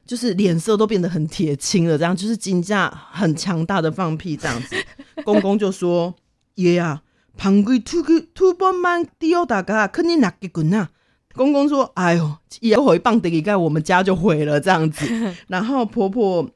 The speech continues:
婆婆就说什么呢？她说，“勇敢，저런 며느리 두어다가 집안이 망가겠구나。”这样子，意思说，“哎呦，老头子，我们如果有这样子的媳妇的话，我们家就要毁了。”这样子，婆婆就这样讲。然后公公就说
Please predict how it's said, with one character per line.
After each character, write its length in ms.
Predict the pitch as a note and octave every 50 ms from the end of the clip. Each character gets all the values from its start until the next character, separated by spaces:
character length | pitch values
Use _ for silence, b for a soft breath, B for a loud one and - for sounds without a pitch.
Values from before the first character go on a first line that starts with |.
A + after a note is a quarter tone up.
| _ _ _ _ _
婆 140 | - G3 F#3
婆 80 | G3+
就 100 | G#3 A3
说 120 | A3 A#3 A3
什 80 | G#3
么 80 | D3+ D3
呢？ 120 | D#3+ D3+ - -
她 80 | B3
说 160 | C4 C4+ C#4+ B B B B B C4+ -
，“勇 380 | A3+ C4 B3+ C4 C#4+ C#4+ B3+
敢， 320 | B3+ D4 C#4 C4+ C4 B3 C4+
저 260 | E4 - - - A4+
런 80 | A4+ A#4 A#4
며 160 | A#4 A4 A4
느 80 | G#4+ A#4 A#4+ A#4
리 160 | A4 A4 G#4+
두 120 | G#4+ - G4
어 160 | G4+ G#4 G#4+ A4+
다 180 | A4 A#4 A4+ G#4+
가 320 | G#4+ G#4 G4+ G#4+ A4 G#4+
집 180 | A4 - F#4 C#4
안 120 | - G#4 G#4+ G#4+
이 80 | G#4+ G#4
망 220 | G4 C#4+ D4 E4+
가 100 | E4+ - A4+ -
겠 100 | G#4 -
구 140 | - F#4+ F#4
나。” 480 | F#4 F#4+ G#4+ A4+ A#4 A#4 A4+ G#4 F#4+ C4
这 60 | D4
样 180 | B3+ G3+ F#3 F#3+
子， 280 | - - D#3+ D3+ C#3+
意 100 | E3+ C4+
思 60 | B3
说 180 | G#3+ B3+ A#3+ B3 B B B B B B
，“哎 300 | - D#4 E4 E4 E4+ E4+
呦， 160 | F4 E4+ E4+ D#4+
老 180 | D#4 C#4 C4+
头 240 | C4+ D4+ D4+ C4+ C#4+
子， 220 | C4 C4 C#4 C4
我 120 | B3+ B3+ A#3+
们 140 | A#3+ A#3+ B3
如 100 | B3+ C#4
果 200 | C4+ D4 B3+ A#3
有 120 | G#3+ G3+
这 120 | G3+ -
样 160 | D#4 D4+ C4+ B3+
子 100 | B3 B3+
的 140 | A#3+ A#3
媳 240 | B3 - - A3 A#3
妇 180 | A#3 - C#4 C4+
的 100 | A#3+ B3
话， 220 | C#4 D#4+ D4+ C#4
我 140 | B3+ A3+ G3+
们 120 | G3 G#3
家 240 | A3+ A#3 C#4+ C#4 C#4+
就 80 | C4 D4+
要 160 | C#4+ C4+ C4
毁 300 | A#3 A3+ G3 F3 D#3 D3
了。” 260 | D3 D#3 D3 C#3 B2 D#2+
这 60 | - D#3
样 160 | D#3 D3 B2+
子， 120 | - C3+
婆 160 | A#2 - E3+
婆 140 | D3+ C#3+ D3
就 100 | D3 D#3+
这 80 | D3 D#3
样 140 | D3+ A#2 C3+
讲。 160 | - - - b b b b b b
然 140 | - D#3 E3+
后 80 | F#3+ G#3
公 200 | - G#3 A3 A3+
公 140 | G#3 G#3
就 100 | A3 G#3
说 300 | G3+ G3 G3 G3 G3 G3